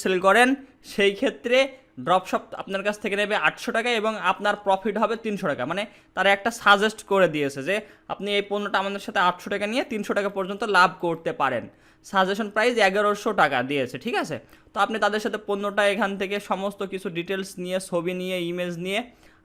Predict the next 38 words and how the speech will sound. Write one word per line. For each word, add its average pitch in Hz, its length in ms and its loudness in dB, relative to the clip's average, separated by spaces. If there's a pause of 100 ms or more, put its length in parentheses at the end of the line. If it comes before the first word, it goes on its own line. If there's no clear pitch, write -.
আপনি 180 160 -10 (100)
কিন্তু, 196 320 -6
আহ, - 680 -6
খুব 214 200 2
সহজে 196 260 4
ঘরে 190 140 6
বসে 190 220 -2
ড্রপ 165 240 6
শিপিং 180 180 -8 (120)
করতে 196 260 -4
পারেন, 110 180 -6 (100)
ঠিক 240 160 -6
আছে? 240 120 -6 (100)
এই 202 100 4
নিয়ে 214 160 4
আরও 196 160 6
অনেক 202 200 0
ভিডিও 185 220 2
আসবে, 202 200 2
আমাদের 190 220 -2
চ্যানেলটি 175 360 -6
সাবস্ক্রাইব 185 340 -2
করে 123 160 -6
দিবেন। 101 160 -12 (460)
তো 196 60 -2 (160)
এটা 220 200 2
হলো 240 160 6 (180)
প্রথম 214 360 2 (240)
ড্রপ 190 220 6 (100)
শপ। 240 200 6 (600)
আর 180 140 8
একটা 208 240 0
সাইটের 220 260 2
সাথে 247 220 -4
পরিচয় 214 340 4
করে 214 180 4
দেবো, 233 120 4 (100)
সেটা 214 200 4